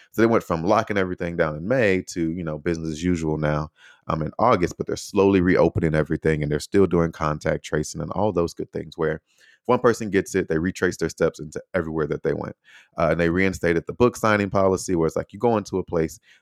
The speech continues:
you put your name, your phone number down, and then if you get it, uh, they'll be able to trace, you know, whoever's in that restaurant with you, whoever you may have interacted with, to make sure that they get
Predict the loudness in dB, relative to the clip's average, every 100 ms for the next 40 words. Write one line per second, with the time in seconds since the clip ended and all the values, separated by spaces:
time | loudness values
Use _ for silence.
0 | -18 -8 -8 -2 0 2 0 -2 -2 -2
1 | -2 -2 -2 -2 -4 -8 -10 -10 -4 -2
2 | 2 4 2 -2 _ _ _ -6 -6 -8
3 | _ -2 2 2 2 -4 -2 0 0 0
4 | -8 -8 -6 2 2 2 -2 -2 0 2
5 | 2 0 -2 -2 -2 -2 0 -2 -4 -6
6 | -6 -6 -4 -4 -4 -6 -6 -8 -10 -8
7 | -6 -6 -4 -8 -8 _ _ _ _ -10
8 | -8